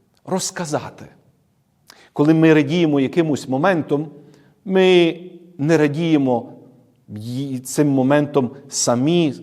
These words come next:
закриті в кімнаті. Ми завжди цю радість оповідаємо, розказуємо, ділимося, пробуємо максимально долучити до нашої радості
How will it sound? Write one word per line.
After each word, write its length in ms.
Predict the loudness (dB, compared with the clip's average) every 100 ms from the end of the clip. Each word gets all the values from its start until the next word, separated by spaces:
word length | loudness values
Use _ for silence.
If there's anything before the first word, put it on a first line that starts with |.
| -20 -20 -20
закриті 640 | -12 -10 -6 -2 -2 -2 -8
в 100 | -6
кімнаті. 640 | -6 -4 -6 -10 -20 -20 -20 _ _ _ _ -8
Ми 140 | -4
завжди 760 | 2 4 4 2 -4 -4 -4 -6 -18 -20
цю 260 | -10 -2 2
радість 720 | 4 2 0 -6 -10 -14 -20 _ _ _ -12
оповідаємо, 840 | -6 -4 -4 -2 -4 -6 -12 -14 -20 _ _ _ _ _ _ _ _ _ _ _
розказуємо, 880 | -10 -8 -8 -10 -12 -12 -14 -14 -18 _ _ _
ділимося, 800 | -14 -4 -2 0 -4 -8 -12 -16 -20 _ _ _ _ _
пробуємо 800 | 2 4 4 0 0 0 -2 -6 -20 -20 _ _
максимально 960 | -4 -4 -4 -2 -2 0 -2 -2 -2 -2
долучити 640 | 0 0 -2 -6 -4 -2
до 120 | -2
нашої 420 | -2 -2 -2 -2 0
радості 540 | 0 -2 -4 -4